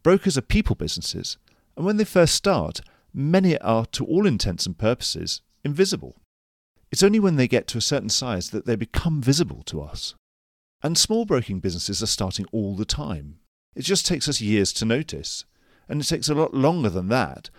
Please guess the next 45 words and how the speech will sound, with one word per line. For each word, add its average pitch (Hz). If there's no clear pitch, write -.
for 123
them 131
to 113
have 85
marketing 104
budgets 76
or 117
for 98
journalists 120
to 92
seek -
them 104
out 90
and 120
interview 104
them. 65
And 92
that's -
why 139
I 117
think 101
we 95
never 101
seem 90
to -
run 87
out. 85
For -
every 185
broker 131
acquired 107
that 92
we 95
do 170
know, 90
there 208
are 202
probably 180
five 175
that 214
we 107
haven't 127
heard 170
of 80
yet. -